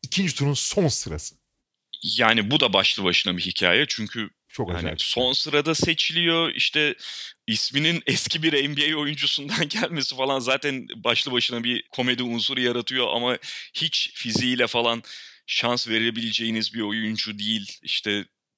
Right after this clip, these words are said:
Speaker 2: birçok
Speaker 1: İsmi
Speaker 2: takımda da
Speaker 1: demişken
Speaker 2: birçok yerde de kendisine şans tanımıyor zaten.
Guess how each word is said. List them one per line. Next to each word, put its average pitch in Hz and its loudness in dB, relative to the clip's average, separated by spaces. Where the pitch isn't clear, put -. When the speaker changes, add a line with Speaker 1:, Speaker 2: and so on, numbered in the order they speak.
Speaker 2:
birçok 98 -6
Speaker 1:
İsmi 123 0
Speaker 2:
takımda 117 0
da - 0
Speaker 1:
demişken 220 0
Speaker 2:
birçok - 0
yerde 110 4
de 110 6
kendisine 104 0
şans 107 2
tanımıyor 107 -2
zaten. 101 -2